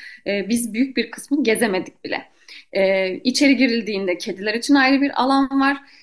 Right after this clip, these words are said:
Padoklar var, yani her hayvanın küçücük alanlar içerisinde tek başına kaldığı yerler var ve önünü brandalarla kapatmışlar. Zaten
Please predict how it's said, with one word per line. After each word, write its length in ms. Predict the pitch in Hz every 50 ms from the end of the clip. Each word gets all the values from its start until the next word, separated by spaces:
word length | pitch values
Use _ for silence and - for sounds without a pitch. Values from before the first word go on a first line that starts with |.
| _ _ _ _ _ _
Padoklar 580 | - 240 233 277 285 277 - 254 247 262 254 247
var, 140 | 247 262 254
yani 260 | 240 240 233 240 254
her 200 | 240 262 254 247
hayvanın 600 | 254 247 247 226 233 226 233 247 254 277 - _ -
küçücük 400 | - 269 247 277 240 240 - 262
alanlar 340 | 240 220 226 226 226 226 220
içerisinde 380 | 220 - - 208 - 220 214
tek 260 | - 247 220 220 - -
başına 320 | 233 240 - 254 254 254
kaldığı 360 | 262 277 262 254 240 262 262
yerler 400 | 262 262 254 254 254 254 254 254 254
var 180 | 254 254 254 240
ve 40 |
önünü 360 | - - 240 233 240 254 - -
brandalarla 680 | 214 214 220 226 233 226 214 233 240 240 233 226 220
kapatmışlar. 760 | - 214 - - 196 190 - - 190 - - - 180 190 214 233
Zaten 560 | 233 202 214 226 233 233 - 254 262 254